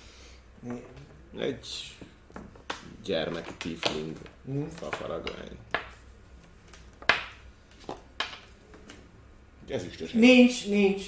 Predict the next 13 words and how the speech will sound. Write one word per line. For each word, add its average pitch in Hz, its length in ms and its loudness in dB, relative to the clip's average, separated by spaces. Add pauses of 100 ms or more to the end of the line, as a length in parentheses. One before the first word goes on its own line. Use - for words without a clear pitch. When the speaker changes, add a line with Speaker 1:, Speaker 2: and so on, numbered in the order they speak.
(160)
Speaker 1:
nincs, 175 320 -2
nincs. 170 300 0 (200)
Mond-, 147 200 2
mondja, 131 340 2
mondja, 127 420 4
mondja, 123 420 0
mondja 110 260 -4
a 104 100 -4
bar-, 101 300 -4
barbár, 104 460 -2
hogy 101 600 -10
nincs, 170 360 -4
nincsen. 139 580 -2